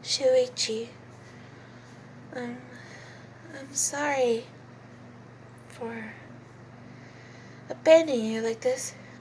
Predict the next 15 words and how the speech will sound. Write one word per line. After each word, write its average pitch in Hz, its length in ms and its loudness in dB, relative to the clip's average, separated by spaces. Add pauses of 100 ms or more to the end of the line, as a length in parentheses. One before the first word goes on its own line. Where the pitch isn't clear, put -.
(160)
We 415 120 10
can 453 200 12
do 427 160 12
it 381 120 8
together. 247 600 4 (920)
I 330 140 8
know 349 300 6
we 370 140 6
can. 254 480 0 (2000)
We 311 120 0
just 294 280 4 (560)
have 339 280 6
to 381 80 4
have 370 200 6
faith. 247 460 4